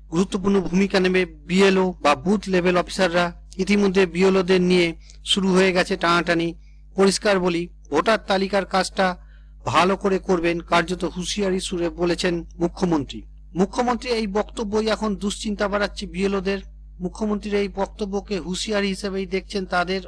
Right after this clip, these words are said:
অনেকে। সাঁড়াশি চাপে কার্যত দেয়ালে পিঠ থেকে যাওয়া এই রাজ্য সরকারি কর্মচারীরা পাল্টা হুঙ্কার দিয়ে বলেছেন, "সিট দ্বারা বিক্রি নেই।" বুথ লেভেল অফিসার কারা? বিএলও অর্থাৎ বুথ লেভেল অফিসার। ভোটার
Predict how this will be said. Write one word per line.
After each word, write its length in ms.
অনেকে। 400
সাঁড়াশি 480
চাপে 280
কার্যত 440
দেয়ালে 400
পিঠ 340
থেকে 220
যাওয়া 480
এই 160
রাজ্য 340
সরকারি 380
কর্মচারীরা 580
পাল্টা 460
হুঙ্কার 300
দিয়ে 160
বলেছেন, 560
"সিট 300
দ্বারা 240
বিক্রি 360
নেই।" 260
বুথ 260
লেভেল 280
অফিসার 340
কারা? 320
বিএলও 480
অর্থাৎ 480
বুথ 340
লেভেল 280
অফিসার। 420
ভোটার 320